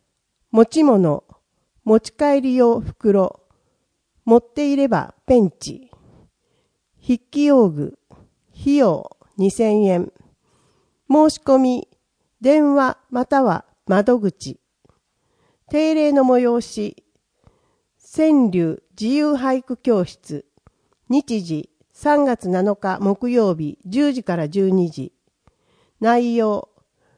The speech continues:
五七五のリズムに乗せて自由にのびのびと。講師、石川真知子。持ち物、筆記用具。費用、六百円。申し込み、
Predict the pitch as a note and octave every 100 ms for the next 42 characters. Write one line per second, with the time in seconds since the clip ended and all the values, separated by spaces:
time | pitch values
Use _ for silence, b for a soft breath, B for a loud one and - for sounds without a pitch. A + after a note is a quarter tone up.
0 | - F#3+ C#4 D4+ D#4+ - - F#3+ D#3+ G3
1 | F#3 G3+ G3 G3 B3 C4+ A#3 G3 F3 D#3+
2 | E3 F3 F3+ E3 - - - G#3 C#4 C#4+
3 | G3+ E3 - _ A#3 A#3 B3 G#3 E3 D#3
4 | - - _ _ _ _ _ _ _ -
5 | C#4 B3 - - D3+ - _ _ _ -
6 | G#3+ - - C4+ B3 A3+ G#3+ - - D3
7 | - _ _ _ _ _ _ G#3+ G#3+ C#4+
8 | C4+ G3+ D#3 - _ _ - G#3+ - -
9 | C4 A#3+ F#3+ D3+ C#3+ - _ _ _ _
10 | _ C#4+ C#4+ B3+ F3 - _ F3+ F3+ -
11 | G#3+ A3 F#3+ D#3+ C#3 A#3+ _ _ _ _
12 | - A#3 C4+ - - A#3 A#3 A3